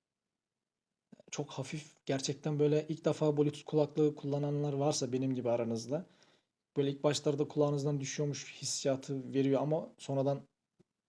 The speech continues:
alışıyorsunuz. Merak etmeyin. Yani yüzde doksan sekize varan dışarıdaki, e,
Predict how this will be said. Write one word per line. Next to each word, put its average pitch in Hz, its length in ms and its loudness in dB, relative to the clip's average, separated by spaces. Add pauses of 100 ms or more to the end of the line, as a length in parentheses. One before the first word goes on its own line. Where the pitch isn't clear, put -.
(1000)
alışıyorsunuz. 143 760 -2 (120)
Merak 131 320 2
etmeyin. 123 500 -4 (680)
Yani 139 220 -2
yüzde 156 260 4
doksan 170 300 2
sekize 165 420 4
varan 143 280 4 (520)
dışarıdaki, 147 680 0 (2500)
e, 143 60 -6